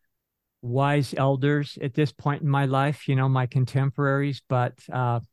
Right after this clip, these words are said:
you know, a lot of them have bought the narrative and just kind of crystallized along the way. So, uh, yeah, I look at the work you're doing and, and other people like yourself, and, you know, it gives me hope that the next generation are gonna have some true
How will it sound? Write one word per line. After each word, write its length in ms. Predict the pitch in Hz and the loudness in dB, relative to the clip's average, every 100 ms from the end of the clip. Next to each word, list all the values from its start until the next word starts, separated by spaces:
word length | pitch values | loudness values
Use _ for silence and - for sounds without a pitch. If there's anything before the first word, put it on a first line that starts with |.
| - | -4
you 100 | 127 | 0
know, 140 | 120 | 2
a 20 | |
lot 260 | 120 120 123 | 2 2 2
of 80 | 120 | 0
them 160 | 123 | 0
have 140 | 117 107 | -2 -2
bought 220 | 123 117 | -2 0
the 100 | 123 | 2
narrative 460 | 120 117 120 120 113 | 2 2 0 0 -2
and 140 | 113 | -4
just 340 | 120 110 - | -4 -6 -10
kind 220 | - 127 117 | -4 -2 -2
of 80 | |
crystallized 800 | - 139 135 - 120 120 117 - | 0 0 0 0 0 2 0 -2
along 260 | 120 120 120 | -2 0 2
the 80 | 120 | 2
way. 340 | 127 127 120 - _ _ _ _ | 2 0 -4 -8 _ _ _ _
So, 520 | - 160 143 139 139 - | -4 0 2 4 2 0
uh, 340 | 131 135 135 | -2 -2 -2
yeah, 240 | 165 175 175 | 0 0 2
I 160 | 143 156 | 2 4
look 240 | 156 170 | 4 2
at 180 | 165 - | 0 0
the 80 | 151 | 0
work 260 | 139 156 - | 2 2 0
you're 180 | 156 160 | 0 0
doing 500 | 160 160 156 160 151 | 0 0 0 0 0
and, 220 | 135 131 | -2 -2
and 260 | 127 127 131 | -4 -2 0
other 260 | 139 143 | 0 -2
people 380 | - - 135 143 | -4 -8 -6 -4
like 280 | 131 135 - | -2 -2 -2
yourself, 640 | 139 - 139 131 131 - | -4 -2 -2 0 -2 -6
and, 440 | 131 127 127 127 131 | -6 -2 -2 -2 -4
you 140 | 131 | -2
know, 140 | 135 | -2
it 80 | 127 | -2
gives 180 | 143 123 | -2 0
me 100 | 139 | 2
hope 240 | 127 131 - | 4 2 0
that 140 | 127 | -4
the 100 | 127 | 0
next 220 | 127 131 - | 0 0 -2
generation 680 | 143 131 120 135 - 123 120 | 0 0 0 -2 -2 -2 -2
are 180 | 127 | -2
gonna 180 | 123 131 | -2 -2
have 220 | 123 135 | -2 -4
some 260 | 123 135 127 | -4 -2 -2
true 480 | - - 156 156 | -4 0 2 4